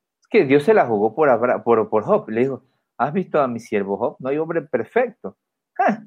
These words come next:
vamos a ver si es verdad". Bueno, y ahí viene el asunto y todo lo que usted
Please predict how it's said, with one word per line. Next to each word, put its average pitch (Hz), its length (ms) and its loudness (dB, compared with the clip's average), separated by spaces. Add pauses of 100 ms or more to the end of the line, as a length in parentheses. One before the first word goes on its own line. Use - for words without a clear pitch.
(140)
vamos 131 380 -2
a 127 60 4
ver 110 160 0
si 107 100 -8
es 101 60 -4
verdad". 143 260 2
Bueno, 127 160 0
y 127 40 0
ahí 185 80 2
viene 302 180 -6
el 240 60 0
asunto 147 460 -4
y - 60 -10
todo 120 160 -2
lo 127 100 -4
que 123 80 -10
usted 117 340 -2